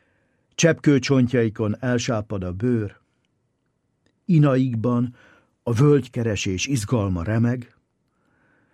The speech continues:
Itt állnak mind, alattuk a völgy, felettük az ég az öröklét aranyával. Szívükben a lábadozó öröme, mert boldogok ők. Homlokukon lelkük didereg,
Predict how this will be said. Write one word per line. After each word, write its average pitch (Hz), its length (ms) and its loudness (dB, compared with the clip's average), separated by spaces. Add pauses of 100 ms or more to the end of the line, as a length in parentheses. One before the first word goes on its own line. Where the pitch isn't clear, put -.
(140)
Itt - 220 2
állnak 151 420 2
mind, 85 440 -6 (460)
alattuk 110 460 -2
a - 60 -4
völgy, 151 400 2 (140)
felettük 123 480 -2
az 101 260 -2
ég 147 340 4
az 92 180 -4 (120)
öröklét 127 540 0
aranyával. 98 680 -2 (1500)
Szívükben 139 540 4
a 120 80 0
lábadozó 139 640 0
öröme, 143 340 2
mert 127 360 -2
boldogok 139 640 4
ők. 87 280 -8 (1160)
Homlokukon 143 840 2 (120)
lelkük 147 500 2
didereg, 135 580 -2